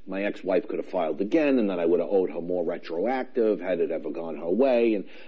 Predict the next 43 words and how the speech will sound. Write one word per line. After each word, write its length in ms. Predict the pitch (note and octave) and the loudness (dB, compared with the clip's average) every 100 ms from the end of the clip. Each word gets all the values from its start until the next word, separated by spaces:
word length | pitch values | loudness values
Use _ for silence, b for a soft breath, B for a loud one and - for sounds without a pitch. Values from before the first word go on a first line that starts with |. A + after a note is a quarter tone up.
| - | -2
I 80 | C#3 | 2
don't 140 | C3 | 2
want 100 | A2+ | 2
to 80 | G2+ | 2
deal 180 | A2+ G#2+ | 2 2
with 120 | G#2 | 2
that, 200 | G2+ F#2+ | -2 0
so 80 | G2 | 0
I 60 | |
wasn't 280 | G2 G2 G2 | 2 0 0
about 240 | F2+ F2+ | -2 -2
to 60 | - | -6
dismiss 540 | G#2 F#2 - G2+ F2+ | -6 -8 -4 -6 -6
the 140 | - D#2 | -8 -12
case. 480 | - D3 A2+ - - | -6 0 0 0 -6
But 360 | - A#2 - - - - - - - - - B B B B | -2 0 -2 -8 -16 -16 -16 -16 -16 -16 -16 B B B B
upon 360 | - C3+ D3+ | -6 0 2
the 120 | D#3+ B2 | 4 4
ending, 400 | F#2+ F#2 F2+ D#2+ - | 2 0 -2 -6 -12
the 60 | - | -10
judge 320 | E2+ F2 F2+ | -4 -2 -2
looked 240 | E2+ - G#2 | -2 -2 -4
at 60 | |
my 160 | G2 F#2 | -6 -6
ex-wife, 520 | F#2 - D#2+ D2+ C#2+ | -8 -10 -10 -10 -10
and 100 | C#2+ | -12
she 140 | - | -14
says, 380 | C2 D2 C#2 C2 - - - b b b b b | -12 -8 -8 -8 -12 -16 -16 b b b b b
"Not 200 | G#2+ C3 | -4 0
only 240 | C#3 B2+ G#2+ | 4 4 4
did 220 | F#2 D2+ | 2 0
you 100 | D#2 | 0
lose," 640 | D#2+ G#2 D#2 C2 - - - - - - - b b b | 4 4 4 -2 -10 -14 -14 -14 -14 -14 -14 b b b
she 140 | - E2 | -12 -8
said, 260 | F2+ E2 | -4 -4
"but 100 | E2 | -2
I 120 | F2 | 2
advise 540 | F2+ D#2+ F#2 G#2+ B2 G2+ | 2 2 0 2 2 0
you 460 | G2 F#2+ C2+ - - - - - - | 0 0 0 -4 -12 -14 -14 -14 -12
to 80 | D#2 | -10
get 360 | C#2+ G2 F#2+ | -4 0 4
over 300 | F2+ F2+ - | 4 4 2
him." 340 | - - A#1 | -2 -6 -10